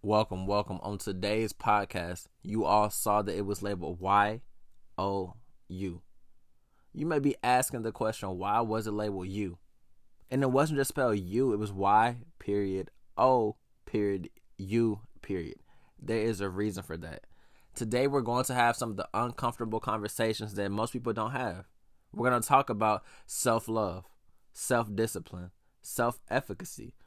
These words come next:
because it all ties into belief. And why did I label it Y O U? U means your own universe.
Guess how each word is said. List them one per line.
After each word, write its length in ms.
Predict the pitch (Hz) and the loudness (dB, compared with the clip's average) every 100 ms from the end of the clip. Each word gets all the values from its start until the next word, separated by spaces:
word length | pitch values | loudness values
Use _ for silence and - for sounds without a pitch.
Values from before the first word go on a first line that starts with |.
| - | -20
because 200 | - 117 | -6 -2
it 80 | 110 | 0
all 260 | - 110 113 | 2 4 4
ties 300 | - 113 113 | 6 6 6
into 240 | 110 - | 2 -4
belief. 500 | 98 98 98 104 87 - - - - | -2 -2 -2 -2 -4 -12 -16 -16 -8
And 220 | 113 110 | -4 0
why 300 | 107 113 123 | 4 8 8
did 240 | 107 113 - | 6 -2 -2
I 200 | - 110 | -2 -2
label 400 | 101 101 107 98 | -2 -4 -4 -4
it 200 | 90 - | -6 -6
Y 580 | 90 98 98 101 101 - - - - - | -2 2 2 2 -2 -8 -18 -18 -12 -2
O 380 | 107 104 95 95 - - | 0 0 -2 -6 -18 -8
U? 320 | 101 92 87 - - - - - - _ _ _ - _ _ - | -4 -2 -4 -16 -20 -20 -20 -20 -20 _ _ _ -20 _ _ -12
U 320 | 101 104 135 | -2 4 4
means 300 | 135 120 101 | 4 2 0
your 280 | 107 110 110 | 2 2 2
own 180 | 101 110 | 0 -4
universe. 720 | 104 104 101 90 - - - | -2 -4 -6 -6 -10 -10 -16